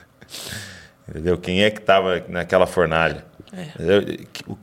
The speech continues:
Speaker 1: que que é que eles viram? Que nos tira desse lugar raso e, e nos coloca numa, numa radicalidade de alguém que viu algo.
Speaker 2: Uhum.
Speaker 1: Porque, assim, é, de verdade, eu tô cansado de,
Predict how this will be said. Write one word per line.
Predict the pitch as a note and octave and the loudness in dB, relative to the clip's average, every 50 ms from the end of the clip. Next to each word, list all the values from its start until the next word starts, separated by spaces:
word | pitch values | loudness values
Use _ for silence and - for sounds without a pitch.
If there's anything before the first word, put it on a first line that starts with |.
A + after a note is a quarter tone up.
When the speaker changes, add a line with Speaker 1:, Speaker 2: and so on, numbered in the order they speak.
| - | -8
Speaker 1:
que | - A#2 A#2 | -6 -6 -6
que | - - - F#2 G2 | -8 -6 -2 2 2
é | G#2+ G#2 | 2 2
que | - - F#2 | 2 -2 -6
eles | E2 - - - | -6 -6 -10 -12
viram? | - - - - - - _ _ _ _ _ | -10 -10 -12 -12 -14 -20 _ _ _ _ _
Que | - - F#2+ | -8 -6 -4
nos | F#2+ F#2 - - - | -4 -4 -6 -10 -12
tira | - - - A2+ A2 A2 G2+ F#2+ | -10 -6 -2 2 4 4 4 4
desse | F2+ F2 - - F2 | 2 0 -4 -6 -6
lugar | F2 E2+ E2+ F2 E2+ | -4 2 4 4 2
raso | D#2 - - D#2+ E2 F2 F2 E2+ D#2+ D#2 D#2 D#2+ D#2+ | 2 0 0 2 4 4 4 2 0 -4 -8 -6 -6
e, | D#2 D2+ C#2+ C#2+ - - - - - - - _ _ _ - | -6 -6 -8 -12 -18 -20 -20 -20 -20 -20 -20 _ _ _ -12
e | D#2+ | -8
nos | F2 F2 E2 - | -8 -6 -6 -8
coloca | - - - F#2 F2 E2 D#2+ E2 E2+ F2 F2+ F2 - - - - F2+ E2+ E2 | -8 -4 0 0 2 2 4 6 8 8 6 6 2 -6 -2 0 0 0 0
numa, | E2 E2 D#2+ E2 D#2 D2 C#2+ - - _ _ _ _ _ _ _ _ _ _ - | -2 -4 -6 -4 -6 -6 -8 -12 -20 _ _ _ _ _ _ _ _ _ _ -10
numa | - - A#2 | -2 0 0
radicalidade | A2 G2 G#2+ B2 C3+ - - - C3 A#2+ A2+ G2+ E2 F2+ F2 E2 D#2 - - - - - _ - - - | 0 2 0 -2 -2 -2 0 2 2 2 4 4 4 6 6 6 4 0 -4 -14 -20 -20 _ -20 -14 -2
de | - F2+ | 2 2
alguém | F2 E2+ E2 E2+ E2+ | 2 2 2 -2 -4
que | - F2+ E2 | -4 -4 -4
viu | D2 E2+ F2+ F2 D#2+ | -2 -2 0 2 2
algo. | D2+ C#2+ C#2 - - - _ _ _ _ - | 2 2 0 -4 -10 -20 _ _ _ _ -14
Speaker 2:
Uhum. | E3 C#3+ - - F3 | -14 -14 -14 -14 -8
Speaker 1:
Porque, | E3 D#3+ E3 - F#3+ | -8 -8 -2 0 0
assim, | F#3+ F#3+ - - G#3 G3+ F#3+ F#3+ - - - | 0 0 -2 -2 -2 0 0 -2 -2 -6 -10
é, | - D2 D#2+ - - | -14 -14 -12 -12 -10
de | G#2+ G#2 G2+ | -8 -4 -2
verdade, | F#2+ G2 F#2+ F2 F#2+ G2+ G#2 F#2 - - - | 2 2 4 8 8 8 8 6 2 -6 -8
eu | - - | -8 -4
tô | - G2 | -4 -4
cansado | - - G2+ F#2 - - G2+ G#2 G2+ G2 | 0 0 -2 -2 2 2 4 4 4 2
de, | F2+ F2 F2 F#2 F#2 F2 - | 0 -2 -2 -2 -2 -2 -2